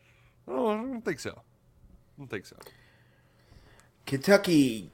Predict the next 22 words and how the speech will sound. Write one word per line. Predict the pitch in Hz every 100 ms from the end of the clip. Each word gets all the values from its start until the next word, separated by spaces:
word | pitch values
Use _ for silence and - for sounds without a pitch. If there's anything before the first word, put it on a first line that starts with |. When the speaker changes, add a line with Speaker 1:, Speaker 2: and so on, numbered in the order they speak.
| - -
Speaker 2:
I | 110
think, | - 98 92
knew | 92
this, | 82 85 - - _ - - _ -
what | 104 -
the | -
gamble | - 98 82 76
was | 82 78 -
here. | 65 76 - - - - - - - - -
I | - - - - - - - - - - _ -
think | 123
they | 113
rolled | 113 107
the | 104
dice. | 101 98 98 - - -
They | 107
always | 110 113 104
knew | 110 104
this | 107 -
could | 107
come | 98 98
up. | 92 92 -